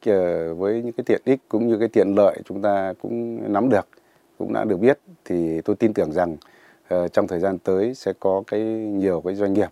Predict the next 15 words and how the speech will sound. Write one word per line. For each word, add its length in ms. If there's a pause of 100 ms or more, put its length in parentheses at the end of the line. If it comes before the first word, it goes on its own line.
cũng 180
như 140
là 180
ngân 180
hàng 280 (160)
tham 160
gia 100
nhiều 200
hơn. 220 (880)
Thì 320
về 180
cái 100
điều 160
kiện 280
ấy, 100